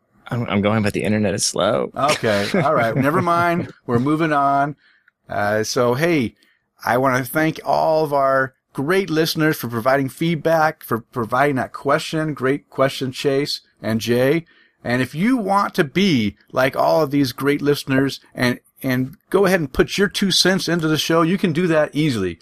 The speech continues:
Speaker 2: You can post comments or questions through our email address at tap the craft at gmail dot com or on Twitter. Just, just, uh, hit us up at Tap the Craft on our Twitter. And also,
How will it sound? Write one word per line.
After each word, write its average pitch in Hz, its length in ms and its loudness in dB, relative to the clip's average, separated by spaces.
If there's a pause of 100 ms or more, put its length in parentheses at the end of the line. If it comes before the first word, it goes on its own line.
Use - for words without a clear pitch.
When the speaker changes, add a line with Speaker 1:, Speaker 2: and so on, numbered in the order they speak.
(200)
Speaker 2:
You 139 100 0
can 135 140 -2
post 160 300 0
comments 175 560 0 (240)
or 147 120 2
questions 151 680 -2 (180)
through 139 220 0
our 104 180 2
email 165 340 2
address 165 400 0
at 117 200 -4
tap 135 260 -2
the 135 80 -8
craft 135 360 0
at 110 60 -4
gmail 127 360 0
dot 113 200 0
com 147 360 0 (200)
or 202 400 2
on 139 200 2
Twitter. 180 500 2 (260)
Just, - 300 -4 (360)
just, - 300 -6 (200)
uh, 127 180 -2
hit 165 140 2
us - 160 0
up 160 180 -2 (100)
at 127 240 0
Tap - 280 -2
the 143 80 -4
Craft 190 360 0
on 123 120 0
our 123 100 0
Twitter. 160 400 -4 (340)
And 190 440 0
also, 185 580 2